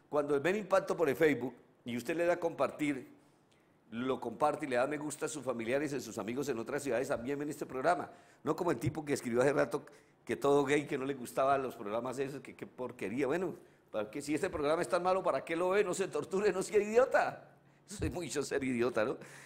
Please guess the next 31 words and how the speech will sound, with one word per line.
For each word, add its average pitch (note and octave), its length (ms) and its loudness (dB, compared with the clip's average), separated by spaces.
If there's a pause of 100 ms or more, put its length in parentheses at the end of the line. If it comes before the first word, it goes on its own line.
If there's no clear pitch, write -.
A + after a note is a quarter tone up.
(100)
Como A2 140 0
decimos A#2+ 260 0
los A2 120 2
santanderianos. G#2+ 760 0 (460)
Héctor F3+ 360 4
Javier F3+ 440 6
Ortiz, G3 720 0 (240)
César F3+ 500 6
Torres, E3 480 4 (720)
también B2 260 0
está D#3 140 4
en D#3 80 6
la D#3 60 2
sintonía. A#2+ 500 2
Ah, B2+ 60 4
ya B2 240 4
saludamos A2+ 480 2
a G#2 80 6
Edison A#2 320 -2
Murallas G#2+ 480 0 (360)
y G#2+ 60 -2
a G#2+ 60 2
los G#2+ 80 0
demás G#2+ 260 0
amigos B2 300 0
que A#2+ 100 -4
nos G2+ 180 -4
están A2+ 300 -2
sintonizando. B2 580 -2
Muchas G2 220 -2
gracias. C#3 480 0